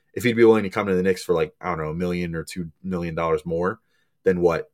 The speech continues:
like, the Suns or some other contender was offering him, I would definitely look at him as a, a potential option or, or someone of that ilk, uh, to come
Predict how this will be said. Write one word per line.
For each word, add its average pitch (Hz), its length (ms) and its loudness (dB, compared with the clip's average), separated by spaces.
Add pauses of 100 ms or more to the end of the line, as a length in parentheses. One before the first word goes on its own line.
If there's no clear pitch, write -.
like, 85 240 -10
the 80 60 -10
Suns 87 360 -4
or 87 60 -4
some 85 200 -4
other 82 300 -2
contender 85 400 -4
was 82 140 -4
offering 90 360 -2
him, 143 280 -4 (400)
I 95 100 2
would 92 140 6
definitely 90 340 0
look 76 80 -6
at 78 80 -8
him 76 220 -10 (160)
as 78 160 -8
a, 71 340 -2
a 78 140 -8
potential 76 480 -8
option 73 440 -6
or, 76 140 -4
or 90 220 0
someone 85 340 -2
of 80 120 -6
that 76 200 -4
ilk, - 300 -12 (480)
uh, 78 180 -4
to 78 80 -2
come 73 440 -6